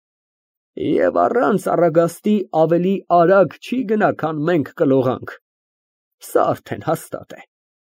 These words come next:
Այդ պատճառով արի մեկ կամ երկու մղոն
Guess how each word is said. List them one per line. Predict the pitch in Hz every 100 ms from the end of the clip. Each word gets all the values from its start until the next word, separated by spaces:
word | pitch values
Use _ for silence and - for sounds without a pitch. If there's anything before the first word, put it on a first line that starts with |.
| _ _ _ -
Այդ | - -
պատճառով | 165 127 - 143 185 - _ _ _ _ _ _ _ -
արի | 78 139 202 147
մեկ | 123 131 170 -
կամ | - 165 143
երկու | 165 170 - 214
մղոն | 160 147 190 190